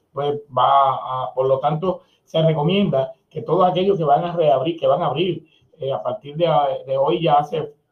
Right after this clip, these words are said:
firma, el lunes empieza una nueva orden ejecutiva, que puedan, eh, tomar, eh, un protocolo, eh, de, por ejemplo, aquí en Huiza, pues para usted entrar, tiene que,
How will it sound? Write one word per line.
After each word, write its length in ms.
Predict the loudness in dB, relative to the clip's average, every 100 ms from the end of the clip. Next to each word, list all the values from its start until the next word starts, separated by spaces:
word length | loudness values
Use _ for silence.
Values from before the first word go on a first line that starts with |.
| _
firma, 760 | _ -6 -2 -2 0 -2 -6 -14 _ _ _
el 140 | -8
lunes 280 | 0 2 2
empieza 480 | -2 0 0 0 -2
una 220 | -2 -2
nueva 300 | -2 2 2
orden 220 | 2 -2
ejecutiva, 520 | -2 -2 -2 -2 -2 -6 -10 _ _
que 240 | -2 0 0 -4 -6
puedan, 840 | 0 4 2 2 -2 -4 -6 -12 -16 _ _ _ _ _
eh, 800 | -12 -8 -4 -4 -4 -8 -8 -12 -14 _ _ _ _ _ _ _
tomar, 440 | 2 4 4 4
eh, 360 | 2 0 -10 -12
un 480 | -2 0 0 -4 -4
protocolo, 840 | 0 0 0 2 4 4 2 -2 -8 -20 -20 _
eh, 140 | -10
de, 480 | -4 0 0 -2 -14 -20 _
por 140 | -2 2
ejemplo, 360 | 4 4 4
aquí 220 | 2 2 -2
en 60 |
Huiza, 440 | 0 -2 -2 -2 2
pues 220 | 0 0
para 200 | -2 -4
usted 160 | -2
entrar, 500 | -2 2 2 4 0
tiene 240 | -4 -8 -6
que, 340 | -2 0 -2